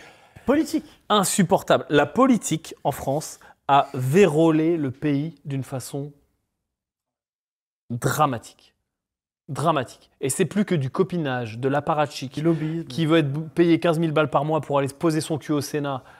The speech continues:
Speaker 2: y aller, je, je... et je
Speaker 1: Oui.
Speaker 2: vomis. Vraiment, je, je suis extrêmement, euh... Je
Speaker 1: Peiné.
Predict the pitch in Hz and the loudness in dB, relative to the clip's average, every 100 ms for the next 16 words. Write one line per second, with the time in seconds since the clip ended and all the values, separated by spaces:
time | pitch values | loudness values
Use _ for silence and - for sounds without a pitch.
0 | _ 143 139 143 135 - _ - - - | _ -4 0 0 -2 -8 _ -18 -18 -20
1 | _ - 127 135 127 139 131 113 - - | _ -6 -2 0 0 2 2 0 -8 -2
2 | 147 131 156 143 151 285 247 240 262 - | 0 4 6 6 8 8 6 0 -4 -14
3 | _ 160 170 226 226 - - 143 160 151 | _ 0 4 6 4 2 -4 0 2 0
4 | - 196 _ 226 - - 196 196 196 175 | -6 -10 _ -8 -8 -2 0 2 0 -2
5 | - _ _ _ _ - 127 127 123 120 | -12 _ _ _ _ -2 0 0 -4 -10
6 | - _ _ _ _ _ _ _ _ _ | -16 _ _ _ _ _ _ _ _ _
7 | _ _ _ _ 127 - _ _ 302 247 | _ _ _ _ -20 -20 _ _ 4 4
8 | 202 | 2